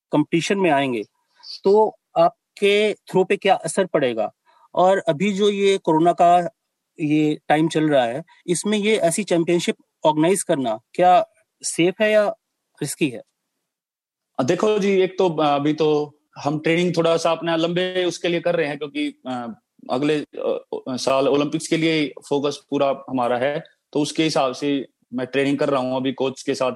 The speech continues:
Speaker 2: वो पूरा। तो अभी इसका कुछ पक्का नहीं है कि इसमें मैं पार्ट लूंगा या नहीं। और अगर ये हो रहा है तो देखो जी, बिल्कुल बाहर यूरोप में भी और सभी जगह सभी गेम्स या कॉम्पिटिशन चल ही रहे हैं। हाँ, अगर हम अच्छे से ध्यान रख के पूरा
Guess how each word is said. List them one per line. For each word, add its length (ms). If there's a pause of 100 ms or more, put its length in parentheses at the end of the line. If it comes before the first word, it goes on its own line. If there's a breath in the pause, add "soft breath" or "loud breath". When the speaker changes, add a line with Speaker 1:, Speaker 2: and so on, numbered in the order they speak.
(100)
Speaker 2:
वो 200
पूरा। 240 (540 soft breath)
तो 180
अभी 380
इसका 180
कुछ 120
पक्का 240
नहीं 120
है 100
कि 240
इसमें 380
मैं 160
पार्ट 280
लूंगा 240
या 80
नहीं। 200 (300)
और 180
अगर 220 (160)
ये 120
हो 180
रहा 120
है 80
तो 260 (1000)
देखो 160
जी, 80
बिल्कुल 320
बाहर 280
यूरोप 400
में 160
भी 120
और 140
सभी 220
जगह 420 (240)
सभी 480 (260)
गेम्स 520
या 100
कॉम्पिटिशन 400
चल 220
ही 100
रहे 160
हैं। 220 (500)
हाँ, 140
अगर 160
हम 140
अच्छे 220
से 140
ध्यान 260
रख 120
के 420
पूरा 440